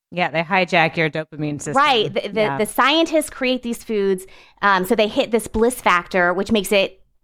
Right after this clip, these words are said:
Speaker 2: so that it overrides your satiety signals.
Speaker 1: By the way, guys, anybody listening, there's an excellent book on this topic called The
Speaker 2: Mm-hmm.
Speaker 1: Hungry Brain by Stephen Guyenet. And it's fantastic if you wanna know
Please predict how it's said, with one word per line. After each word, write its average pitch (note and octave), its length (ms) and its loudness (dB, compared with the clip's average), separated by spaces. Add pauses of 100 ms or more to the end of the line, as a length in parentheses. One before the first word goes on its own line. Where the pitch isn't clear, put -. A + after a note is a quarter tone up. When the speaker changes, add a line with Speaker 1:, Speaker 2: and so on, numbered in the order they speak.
(140)
Speaker 2:
so - 120 -2
that G#3+ 160 2
it G3+ 100 2
overrides F#3 640 2
your F3 460 0 (340)
satiety D#4 360 2
signals. A2+ 560 -12 (200)
Speaker 1:
By A#3 160 2
the B3+ 100 2
way, A3+ 140 4
guys, F#3 440 2
anybody G#3 400 0
listening, F#3 360 0
there's F3+ 160 2
an F3 140 -2
excellent E3 440 0
book D#3+ 180 0
on F3+ 120 4
this D#3 120 2
topic B3 460 2
called F#3 340 2
The D#3+ 60 2
Speaker 2:
Mm-hmm. D#3 80 0
Speaker 1:
Hungry E3+ 280 2
Brain E3 640 2
by D#3+ 220 4
Stephen D#3+ 520 -2
Guyenet. D#3+ 480 0 (540)
And D#3+ 320 4
it's E3 180 -2
fantastic D3 520 0
if C#3 100 -2
you D#3+ 100 -2
wanna D#3 160 4
know D3 560 4